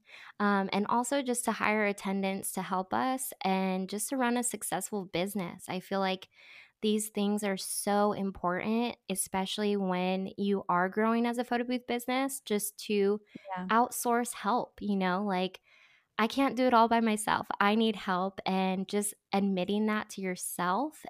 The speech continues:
Speaker 1: and saying, "It's okay. It's time to hire people to help us." I know, Katie, we were, we were talking about me hiring you to do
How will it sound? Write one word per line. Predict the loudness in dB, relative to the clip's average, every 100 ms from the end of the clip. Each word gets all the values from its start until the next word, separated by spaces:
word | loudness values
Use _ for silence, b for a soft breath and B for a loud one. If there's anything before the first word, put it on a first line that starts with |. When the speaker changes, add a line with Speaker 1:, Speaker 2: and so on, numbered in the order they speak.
| -2
Speaker 1:
and | 0 0
saying, | -2 -2 -2 -6 -6
"It's | -6 -4
okay. | -4 -2 0
It's | 0 -4
time | -4 -2 0
to |
hire | -2 -2 -2 0 -2
people | -4 -8 -4 -6
to | -6
help | -6 -6 -4 -2
us." | -2 -4 -8 -16 B B B B -2
I |
know, | 0 0
Katie, | 0 0 0
we | -2
were, | -4 -8 b b 2
we |
were | 2
talking | 2 0 0 -2
about | 0 0 -2 0
me | 0 2
hiring | 2 2 2 2
you | 0 -2
to | -2
do | -2 0